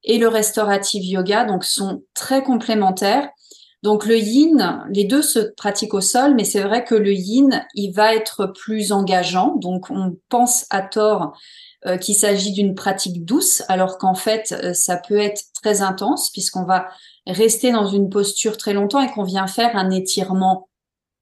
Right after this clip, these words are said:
passif, certes, mais on vient faire un étirement. Donc, il y a un petit peu de yang, mais on vient retravailler la sensibilité, contrairement au restaurative yoga, où là, on va utiliser énormément de support et en fait,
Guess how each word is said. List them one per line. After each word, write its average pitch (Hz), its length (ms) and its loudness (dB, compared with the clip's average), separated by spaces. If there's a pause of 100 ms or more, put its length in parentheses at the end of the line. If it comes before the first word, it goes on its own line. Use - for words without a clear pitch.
(420)
passif, 285 460 2
certes, - 440 -2
mais 190 120 -2
on 185 80 0
vient 180 220 -4
faire 233 260 0
un 190 100 0
étirement. 185 480 0
Donc, 220 240 0
il 226 40 -2
y - 20 0
a 220 120 -4
un 202 140 0
petit - 240 -4
peu 226 300 2 (460)
de 196 160 2
yang, 208 580 4
mais 202 240 2
on 226 100 2
vient 269 300 4
retravailler 233 560 2
la 196 120 2
sensibilité, 196 1000 -2 (560)
contrairement 269 1000 4 (160)
au 214 300 6
restaurative 247 1040 0
yoga, 214 580 2
où 214 140 2
là, 214 280 2
on 208 40 -2
va 180 160 0
utiliser 196 800 -2
énormément 233 600 2
de 208 40 -2
support 220 720 -2
et 196 160 -2
en 190 100 -2
fait, 233 420 -4